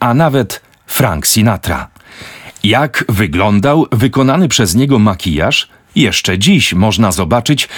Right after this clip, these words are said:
oglądając film Jamesa Whale'a Frankenstein,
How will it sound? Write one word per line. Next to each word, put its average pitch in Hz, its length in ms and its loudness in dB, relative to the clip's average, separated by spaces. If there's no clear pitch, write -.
oglądając 131 680 2
film 107 420 2
Jamesa 113 400 2
Whale'a 101 480 0
Frankenstein, 78 920 -4